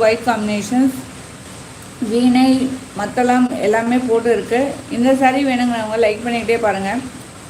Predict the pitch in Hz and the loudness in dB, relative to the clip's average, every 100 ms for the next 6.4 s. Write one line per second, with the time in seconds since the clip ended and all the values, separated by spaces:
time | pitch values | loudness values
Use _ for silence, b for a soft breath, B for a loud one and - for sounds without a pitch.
0 | - - 240 269 285 254 226 247 254 247 | -8 0 4 4 6 4 2 0 0 2
1 | 233 240 254 220 220 233 220 214 226 214 | 2 0 2 0 0 -4 -4 -4 -2 -4
2 | - 226 226 220 208 220 220 190 180 226 | -2 -2 -2 -4 -2 -2 -2 -4 -4 -2
3 | 233 226 208 208 220 214 208 208 208 190 | 0 -2 -2 -4 -4 -4 -4 -4 -2 -2
4 | 190 202 196 196 214 226 185 185 180 170 | -4 -4 -4 -4 -8 -8 -6 -4 -4 -4
5 | 170 - - - - - - - - - | -6 -10 -14 -18 -18 -18 -18 -18 -18 -6
6 | 220 220 208 | -2 -2 0